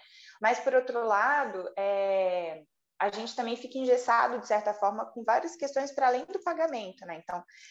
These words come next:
essa própria questão que o plano de saúde não foi feito inicialmente pros nossos atendimentos psis, então, assim, às vezes tem plano que tem um máximo, número máximo de sessões, ou por mês, ou total. Então,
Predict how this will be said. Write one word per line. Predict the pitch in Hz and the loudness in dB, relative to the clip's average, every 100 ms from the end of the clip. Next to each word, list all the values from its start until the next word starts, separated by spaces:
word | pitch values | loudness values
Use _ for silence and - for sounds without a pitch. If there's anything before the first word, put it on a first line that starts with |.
| - | -2
essa | 202 - | 0 2
própria | - 240 285 285 | 4 4 4 0
questão | 302 294 247 226 - - - | -4 2 2 2 -2 -14 -8
que | 247 | -8
o | |
plano | 240 226 233 | -2 -2 -4
de | 226 | -2
saúde | 226 226 | -2 -2
não | 247 294 | -8 -4
foi | 349 | -2
feito | 349 - - 233 302 330 | -2 -4 4 4 4 -2
inicialmente | 247 240 226 214 220 - | -4 -4 -4 -6 -12 -16
pros | - 269 302 | -4 -2 4
nossos | 247 269 254 233 | 4 4 2 0
atendimentos | 220 208 208 202 202 | 0 -6 -6 -6 -8
psis, | - 208 - 208 214 214 - | -6 -6 -6 -8 -8 -10 -14
então, | 196 202 | -2 0
assim, | 208 - 190 | 0 -4 -6
às | 185 | -4
vezes | 185 202 202 | -2 -2 -4
tem | 214 214 | -8 -4
plano | 208 196 190 - - - _ | -2 -2 -4 -16 -20 -20 _
que | 208 _ | -14 _
tem | 220 214 | -2 0
um | 233 226 | -2 2
máximo, | 202 226 247 220 | 4 4 0 -6
número | 220 233 | -2 -2
máximo | 240 220 233 - 208 202 | 2 2 2 -2 -12 -12
de | 196 | -12
sessões, | - 208 - 202 190 202 | -6 -6 -4 -4 0 2
ou | 233 | 2
por | 277 254 | 2 -2
mês, | 220 202 208 202 | -2 -2 -2 2
ou | 196 226 | 2 2
total. | - 277 277 196 185 185 185 - _ _ | 2 0 4 4 6 4 0 -12 _ _
Então, | 214 220 226 | 0 2 2